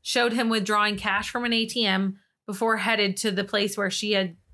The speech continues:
called it, like, her house, like, Joanne's house, this address. Once he got there, Joanne stabbed Lucas in the heart with a pocket knife before storing his body in a wheelie bin, which is, like,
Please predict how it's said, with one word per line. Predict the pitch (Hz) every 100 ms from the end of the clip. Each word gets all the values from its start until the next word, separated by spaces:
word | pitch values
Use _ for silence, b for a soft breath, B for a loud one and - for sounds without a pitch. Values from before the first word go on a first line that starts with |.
| -
called | 220 196
it, | 190 -
like, | 190 -
her | 190
house, | 196 185 175
like, | 196 170
Joanne's | 190 185 170
house, | 185 - 185
this | 190 185
address. | - 185 - - - - _ _ _ _ _ _ _ _ _ _
Once | 233 240
he | 294
got | 233 220 233
there, | 254 247 254
Joanne | 202 226 226 214 202
stabbed | - 220 208 202 190
Lucas | 226 233 240 - - -
in | 220
the |
heart | 196 202 214 233
with | 220
a | 208
pocket | - 214 -
knife | 233 240 269 -
before | 220 208 208
storing | 202 220 208 226
his | 226 226
body | 190 185 196 233
in | 220 202
a | 185
wheelie | 180 196 220 226
bin, | 247 262 240
which | 196 196
is, | 185
like, | 185 180